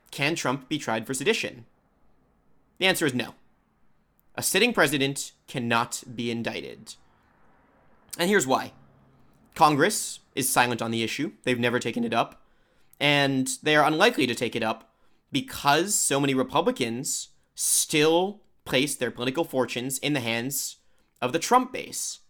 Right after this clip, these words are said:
So long as that is it, as that is true, it is impossible for any action on legislation of this nature,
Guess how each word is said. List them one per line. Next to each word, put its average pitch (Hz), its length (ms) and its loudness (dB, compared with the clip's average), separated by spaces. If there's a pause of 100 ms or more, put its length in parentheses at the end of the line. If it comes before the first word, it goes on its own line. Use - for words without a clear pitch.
(480)
So 240 240 6
long 190 240 8
as 139 60 2
that 127 160 4
is 127 120 2
it, - 240 -6 (280)
as 120 180 -2
that 123 140 2
is 135 100 0
true, 117 420 -6 (420)
it 135 120 -2
is 131 120 0
impossible 202 800 2 (1500)
for 139 480 2
any 170 240 4
action 143 580 2
on 127 140 0
legislation 127 480 0
of 110 80 -6
this 208 160 4
nature, 131 500 2